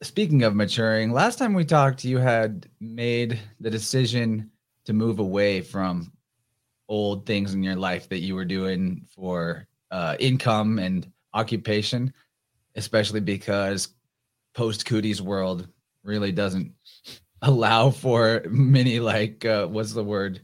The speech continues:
compromises in certain industries. It seems like working for the mafia is just no longer a good option. So I wanted to catch up with you on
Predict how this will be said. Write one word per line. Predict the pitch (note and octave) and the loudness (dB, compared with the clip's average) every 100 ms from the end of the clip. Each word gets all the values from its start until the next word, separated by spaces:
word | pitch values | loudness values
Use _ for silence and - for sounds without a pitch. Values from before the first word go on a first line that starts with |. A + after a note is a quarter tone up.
| - | -4
compromises | A#2 A#2 B2+ B2 A#2+ C3 C3+ C3+ C3 - | -2 0 0 0 2 2 2 2 0 -4
in | A2+ | -4
certain | A2+ B2+ A#2 B2 | -2 -2 0 0
industries. | B2 C3 C3+ D3 D3+ D#3 C#3 - _ _ _ _ | 0 2 0 0 0 0 -4 -14 _ _ _ _
It | - G#2 | -8 -6
seems | - A#2 A2 G2+ | -2 0 0 -2
like | G2+ G2+ G2 - | 0 0 0 -6
working | G2 A2 A2 | -6 -4 -4
for | G2+ G#2 | -6 -4
the | G2+ | -2
mafia | G2+ G#2 G#2 A2 G#2+ | 0 0 -2 -2 0
is | G#2 G2+ | -2 -4
just | G#2 - | -6 -4
no | A2 G#2 | -4 -2
longer | G#2 G#2+ G#2+ G#2 | -2 -2 -2 -2
a | |
good | F#2+ G#2 | -2 -2
option. | E2+ F#2+ A2 C3+ | -2 -2 -2 -2
So | C3+ B2+ | 2 4
I | |
wanted | B2+ D3 D#3 | 4 4 4
to | C#3+ A#2 - _ - | 4 2 -2 _ -2
catch | C3+ B2+ | 0 2
up | C3+ - | 2 0
with | A#2+ A2+ | -6 -2
you | C3 B2+ | 0 2
on | A2+ G#2+ G#2 G#2+ | 4 4 2 -2